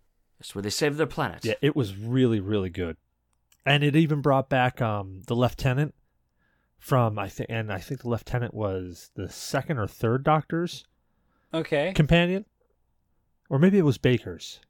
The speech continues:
Speaker 2: Maybe it was the fifth Doctor's. I just remember the Lieutenant was, was one of the main, I wanna say it was the second Doctor.
Speaker 1: I remember the fifth Doctor being in it.
Speaker 2: Well, well, I, I remember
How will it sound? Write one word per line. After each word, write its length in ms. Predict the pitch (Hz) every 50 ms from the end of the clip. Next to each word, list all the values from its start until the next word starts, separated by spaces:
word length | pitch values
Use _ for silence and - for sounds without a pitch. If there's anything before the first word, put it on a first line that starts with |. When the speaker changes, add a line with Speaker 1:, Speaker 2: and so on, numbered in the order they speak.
| _ _ _ _ _ _ _ _ _ -
Speaker 2:
Maybe 220 | 165 151 151 151
it 40 | 165
was 120 | 147 - -
the 40 |
fifth 240 | 113 - 135 123 -
Doctor's. 520 | - 117 95 87 - _ - - - - - _ _ _ _ _ _ _ _ _ _ _ _ _ -
I 80 | - 151
just 140 | 160 -
remember 180 | 196 214 196 180
the 80 | 160 160
Lieutenant 600 | 147 156 151 - - - 156 156 139 131 127 -
was, 540 | 131 120 117 113 110 104 95 - - - _ _ _ _ _ _ _ _ _ -
was 280 | 135 127 135 127 104 87
one 240 | 113 120 143 143 147
of 100 | 131 117
the 80 | 127
main, 560 | 117 117 123 123 123 127 127 127 123 120 120 110 _ _ _ _ _ -
I 60 | -
wanna 200 | 135 - 240 247
say 240 | 208 - - - 113
it 100 | 107 -
was 160 | - 104 - -
the 60 | 113
second 360 | - - 165 151 - 131 113
Doctor. 340 | - 85 82 - - - - -
Speaker 1:
I 60 | 151
remember 440 | 185 196 233 226 220 269 320 381 370
the 100 | 294 247
fifth 360 | - - - 202 208 202 -
Doctor 320 | - 104 92 - - 87 73
being 180 | 78 80 71
in 100 | 65 64
it. 100 | - - _ _ _ _ _ _ _ _ -
Speaker 2:
Well, 220 | 156 151 185 - -
well, 220 | 160 175 185 180 -
I, 100 | 160 185
I 240 | 190 196 - -
remember 640 | 175 185 202 202 208 226 233 220 220 208 202 180